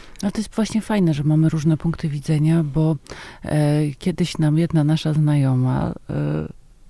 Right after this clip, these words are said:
powiedziała, że jesteśmy dobrymi kolegami z boiska. To znaczy,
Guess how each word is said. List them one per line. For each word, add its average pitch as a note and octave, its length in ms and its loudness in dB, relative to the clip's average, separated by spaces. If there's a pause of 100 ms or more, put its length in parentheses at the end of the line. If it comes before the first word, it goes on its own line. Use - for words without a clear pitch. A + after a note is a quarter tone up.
(220)
powiedziała, D3 680 -2
że D3+ 440 0
jesteśmy D#3+ 680 0
dobrymi E3 440 0
kolegami D#3+ 480 0
z C#3+ 60 -6
boiska. C#3 480 -4
To - 80 -14
znaczy, D#3 460 -2